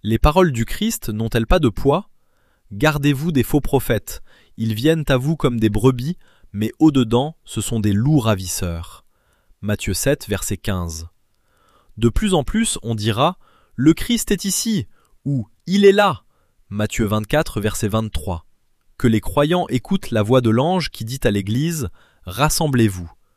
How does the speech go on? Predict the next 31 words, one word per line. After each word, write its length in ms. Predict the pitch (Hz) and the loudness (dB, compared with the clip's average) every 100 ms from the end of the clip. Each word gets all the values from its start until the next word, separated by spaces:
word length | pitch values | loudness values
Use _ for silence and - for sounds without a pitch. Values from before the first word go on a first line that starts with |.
| _ _ _ - | _ _ _ -8
L'union 580 | 104 143 147 151 180 - | -2 0 2 2 0 -2
est 80 | 110 | 0
votre 280 | 107 - 104 | 0 0 -2
force. 560 | - 90 - - - - _ _ _ - | -2 -4 -6 -12 -14 -20 _ _ _ -2
Aimez-vous 420 | 139 135 123 165 | 2 4 2 0
comme 200 | 143 113 | 0 0
des 100 | 98 | -2
frères, 560 | - - 117 147 - - - _ | -2 -2 0 -2 -6 -14 -20 _
soyez 380 | - 131 117 - | -4 0 2 2
compatissants, 800 | - 156 139 - 104 - 147 - _ _ | 0 -2 -2 -2 -6 -4 -4 -8 _ _
soyez 400 | - - 110 107 | -4 0 2 2
courtois. » 640 | - 147 - - 87 78 _ _ _ _ _ _ | -2 -6 -6 -6 -6 -8 _ _ _ _ _ _
Dieu 440 | 101 98 135 160 - | -14 0 2 2 2
a 80 | 107 | 0
une 200 | 110 117 | 0 -2
Église, 540 | 110 101 92 82 82 - _ _ - | -2 -2 -4 -4 -10 -14 _ _ -4
et 140 | 101 | -2
Jésus 380 | 110 120 135 147 | 2 0 2 0
a 60 | |
déclaré, « 540 | 101 104 104 85 85 78 _ _ _ _ _ _ | 0 -2 -4 -4 -6 -10 _ _ _ _ _ _
Les 160 | 101 104 | -4 0
portes 320 | - 180 - | 2 2 0
du 140 | 123 110 | -4 -2
séjour 320 | 139 131 123 | -2 0 0
des 120 | 107 | 0
morts 340 | 110 139 151 - | 2 2 0 -2
ne 120 | 104 | -2
prévaudront 560 | - 151 127 117 107 101 | 0 2 2 2 0 0
pas 160 | 123 | -2
contre 320 | - 98 - | -2 -6 -4
elle. » 300 | 90 82 76 | -6 -6 -10